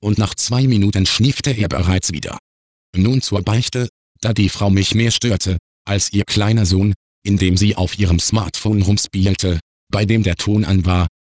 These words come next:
beschloss ich mich an ihr zu rächen. Ich begann immer dann, wenn sie ihren Sohn wieder ermahnte, die Nase hochzuziehen. Nicht so laut, sondern gedämpft, aber so, dass sie es einfach gehört haben muss.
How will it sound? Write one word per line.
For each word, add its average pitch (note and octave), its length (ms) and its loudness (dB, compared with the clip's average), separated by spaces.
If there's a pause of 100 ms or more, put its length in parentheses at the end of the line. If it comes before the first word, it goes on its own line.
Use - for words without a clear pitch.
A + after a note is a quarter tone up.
(140)
beschloss - 400 -2
ich G#2+ 180 -2
mich F#2+ 260 0
an F2+ 120 -2
ihr F#2 260 0
zu - 140 -6
rächen. E2+ 360 -2 (600)
Ich G#2 140 -4
begann A2 260 0
immer G#2 240 0
dann, G2+ 300 0 (280)
wenn F#2+ 180 2
sie G#2 100 2
ihren G2 260 2
Sohn F2+ 260 2
wieder G2 220 2
ermahnte, A2+ 440 2 (320)
die G#2 140 2
Nase F#2 400 0
hochzuziehen. G2 720 -4 (540)
Nicht A2+ 260 -2
so C3+ 200 0
laut, A2+ 360 0 (260)
sondern G#2+ 420 0
gedämpft, F#2 680 -2 (280)
aber F2+ 280 -2
so, E2+ 240 0 (320)
dass - 160 -8
sie A2+ 200 2
es - 140 -2
einfach G2+ 420 -4
gehört G2+ 360 0
haben F#2+ 320 2
muss. C2+ 300 -4